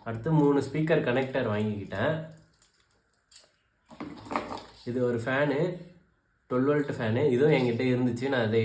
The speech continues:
யூஸ் பண்ணிக்கிட்டேன். இது வந்து Samcon-ங்கிறது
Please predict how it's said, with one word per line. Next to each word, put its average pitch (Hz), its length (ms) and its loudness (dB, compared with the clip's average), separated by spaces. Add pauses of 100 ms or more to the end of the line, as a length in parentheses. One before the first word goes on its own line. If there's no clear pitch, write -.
யூஸ் 117 160 -4
பண்ணிக்கிட்டேன். 104 440 -4 (3250)
இது 120 140 -2
வந்து 147 200 2 (680)
Samcon-ங்கிறது 139 840 0